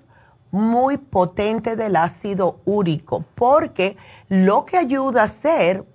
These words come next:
es a disolver los cristales del ácido úrico y los uratros,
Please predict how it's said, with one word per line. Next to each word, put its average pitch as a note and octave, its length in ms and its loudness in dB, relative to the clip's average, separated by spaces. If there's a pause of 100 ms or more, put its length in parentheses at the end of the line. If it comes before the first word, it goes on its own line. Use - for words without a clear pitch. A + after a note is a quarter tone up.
(420)
es B3+ 260 0
a B3+ 240 2
disolver A3+ 1160 -2
los G#3 280 -2
cristales E3 800 0
del F#3 200 0
ácido F3 540 -2
úrico A#3 560 -4
y B3 200 -6
los G#3 380 -6
uratros, G3 880 0